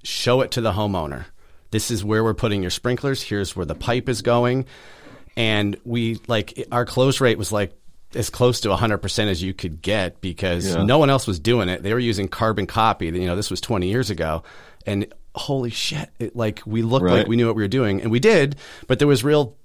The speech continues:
Speaker 1: value there.
Speaker 2: And it took the, the questioning out of it. I think for contractors, we have this, uh, this, I don't know, this clou-, this black cloud above our head of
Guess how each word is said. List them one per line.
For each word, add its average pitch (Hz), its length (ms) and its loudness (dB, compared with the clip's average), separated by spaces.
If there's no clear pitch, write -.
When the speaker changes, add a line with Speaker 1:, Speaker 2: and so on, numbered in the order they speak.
Speaker 1:
value 104 600 2
there. 78 320 -2
Speaker 2:
And 135 100 4
it 131 180 0
took 175 260 4
the, 120 320 8
the 104 180 6
questioning 98 760 2
out 85 220 2
of 85 140 0
it. 87 200 -4
I 92 80 2
think 117 260 4
for - 160 2
contractors, 127 800 2
we 92 140 2
have 92 240 2
this, 90 340 0
uh, 85 640 0
this, - 340 0
I 101 60 2
don't 92 180 4
know, 85 160 2
this 85 240 -2
clou-, 95 420 2
this 87 160 -6
black 90 340 2
cloud 90 260 2
above 85 340 0
our 82 120 2
head 87 340 4
of 80 260 -2